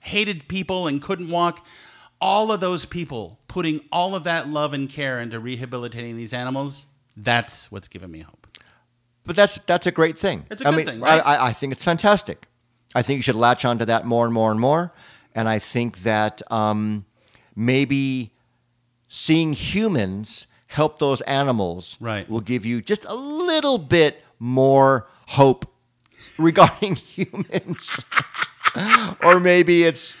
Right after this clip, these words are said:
Speaker 2: that's just reaching for the stars, man.
Speaker 1: Let's start slow.
Speaker 2: Okay, we'll, we'll, go, we'll go slow.
Speaker 1: Yeah.
Speaker 2: But at least it is the human that is
Speaker 1: Yes.
Speaker 2: helping these other
Speaker 1: It, it
Speaker 2: animals.
Speaker 1: is.
Speaker 2: So that's good.
Speaker 1: And you know what?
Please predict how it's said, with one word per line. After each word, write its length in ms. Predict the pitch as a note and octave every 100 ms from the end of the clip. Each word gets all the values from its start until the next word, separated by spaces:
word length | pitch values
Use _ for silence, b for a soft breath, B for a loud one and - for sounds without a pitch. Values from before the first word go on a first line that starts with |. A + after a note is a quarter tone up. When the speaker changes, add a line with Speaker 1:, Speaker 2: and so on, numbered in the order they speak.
| -
Speaker 2:
that's 240 | D#3+ D#3+
just 180 | E3 -
reaching 280 | D3+ D3 B2+
for 120 | B2+
the 100 | A#2
stars, 380 | - B2 G2+ G2
man. 120 | F#3+
Speaker 1:
Let's 160 | D4+ -
start 400 | - - A#3+ -
slow. 440 | - D#3+ C3+ D#2+ A2
Speaker 2:
Okay, 360 | B2+ - F2
we'll, 220 | F2+ A2 -
we'll, 140 | D3 E3
go, 120 | B2
we'll 160 | G3+
go 200 | G#3+ F#3
slow. 380 | C#3+ - G#2 E2
Speaker 1:
Yeah. 200 | F3 D3 -
Speaker 2:
But 120 | F3+
at 60 | G3
least 280 | G#3+ A#3 -
it 160 | F#3
is 140 | G#3 A#3+
the 100 | G#3
human 480 | - C4+ B3 C#3+ B2
that 140 | C3+
is 60 | C3+
Speaker 1:
Yes. 80 |
Speaker 2:
helping 280 | C3+ D#3 D#3+
these 160 | C#3+ C3+
other 220 | B2 A#2
Speaker 1:
It, 20 |
it 40 | C#3
Speaker 2:
animals. 260 | C3 A#2+
Speaker 1:
is. 420 | A#2 G2+ F#2 - _
Speaker 2:
So 120 | - D3
that's 200 | F3+ F3+
good. 160 | G2+ - b b
Speaker 1:
And 120 | B2
you 60 | B2+
know 140 | C3
what? 260 | C3 C3+